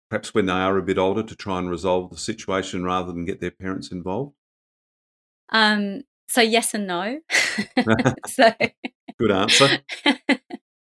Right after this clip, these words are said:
Speaker 2: it depends how old we're talking. Um, yeah, I mean, I think I just sort of want to reiterate the point that when ki-, siblings aren't getting along well, it's,
Speaker 1: Yeah.
Speaker 2: um, it's a sign that they need help.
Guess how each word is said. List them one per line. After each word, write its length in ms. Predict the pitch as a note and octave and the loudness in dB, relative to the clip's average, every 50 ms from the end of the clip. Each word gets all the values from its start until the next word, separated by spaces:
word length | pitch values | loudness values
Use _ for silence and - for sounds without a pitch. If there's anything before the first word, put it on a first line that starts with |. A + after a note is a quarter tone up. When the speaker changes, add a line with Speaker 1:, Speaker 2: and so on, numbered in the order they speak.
| _ - - - - - - - - - - - - | _ -6 -2 -2 0 0 -2 -2 -4 -6 -6 0 2
Speaker 2:
it 280 | B3+ B3+ - A#3 C4+ C4 | 2 4 6 4 4 4
depends 420 | C#4+ - C#4+ D4 C#4 C#4+ C#4+ C#4+ | 2 2 4 4 6 6 4 4
how 180 | C#4+ D#4 C#4 - | 4 4 4 4
old 400 | - G3 G#3 G#3 G#3+ G#3+ G#3+ G3 | 4 6 6 6 6 4 2 0
we're 120 | G3+ G#3 | -2 -4
talking. 760 | G#3 - - G3 F#3+ G#3+ G#3 - F#3+ F3 F#3 G3+ A#3+ D4 E4+ - _ _ - | -4 -4 -6 -4 -4 -4 -4 -4 -6 -6 -6 -6 -8 -8 -8 -10 _ _ 0
Um, 500 | G#3 G#3 G#3 G#3 G3+ G3 G3 G3 G3+ - - - - - - - _ _ _ _ _ _ _ _ _ _ _ _ _ _ _ _ _ _ | 2 4 4 2 2 -2 -4 -8 -10 -12 -14 -16 -16 -18 -20 -20 _ _ _ _ _ _ _ _ _ _ _ _ _ _ _ _ _ _
yeah, 320 | - A3 G#3 G#3+ F#3+ E3+ - - | -2 2 4 6 6 6 6 4
I 80 | A3+ | 4
mean, 120 | A3+ A#3 - | 4 6 6
I 100 | A#3+ C4 | 4 4
think 300 | B3+ - D#4 C#4 C4+ - | 6 6 4 4 6 4
I 80 | A#3+ B3 | 4 4
just 200 | A#3+ C4+ C4 - | 4 2 2 2
sort 140 | - D#4+ C#4+ | 4 4 4
of 80 | A#3+ | 4
want 200 | B3 A#3 - - | 2 2 0 0
to 100 | - F#3 | -2 -2
reiterate 420 | G3 F#3+ F#3+ F#3+ - - F#3+ E3+ - | -2 -2 0 2 2 2 2 2 0
the 60 | F#3 | -2
point 300 | - _ G3 F#3 - - | -6 _ -4 -4 -2 0
that 160 | F#3+ F#3+ E3+ F#3 | -2 -2 2 2
when 180 | G#3 G#3 A3 | 2 2 2
ki-, 240 | G#3+ - - A3 - | 0 -4 -8 -10 -10
siblings 380 | - - G#3+ G3 G3 G3 F3+ F#3+ | -4 -4 -2 0 0 0 2 2
aren't 160 | F3+ F3 - | 2 2 2
getting 320 | - F3 F3+ F3+ E3+ - - | 0 -2 0 -2 -2 -4 -4
along 280 | - F3 E3+ E3 E3+ E3 | -4 -4 -2 -2 -4 -4
well, 500 | E3 D#3+ E3 F3 F3 F#3+ A#3+ D4+ D#4+ - - _ | -6 -4 -4 -4 -2 -2 -4 -4 -6 -8 -6 _
it's, 360 | - G3 F#3 - - - - | -2 -2 -2 -2 -4 -6 -6
Speaker 1:
Yeah. 260 | - E2 D#2+ D#2 D2 - - | -4 -2 -4 -4 -4 -2 0
Speaker 2:
um, 460 | F#3 F#3 F3+ F3 F3 E3+ E3+ E3+ - - _ _ - | 0 2 2 0 -2 -6 -8 -12 -14 -16 _ _ -8
it's 180 | G3+ G3+ - | -8 -6 -2
a 40 | G#3 | -2
sign 320 | G3+ - - G3 F#3 G3 F#3+ | 0 0 2 2 2 2 0
that 120 | E3+ - | -2 -2
they 100 | F3+ F3 | -2 -2
need 200 | F3 E3 E3 E3 | -2 -2 -4 -6
help. 280 | - - E3+ D#3 D#3+ | -6 -8 -8 -8 -8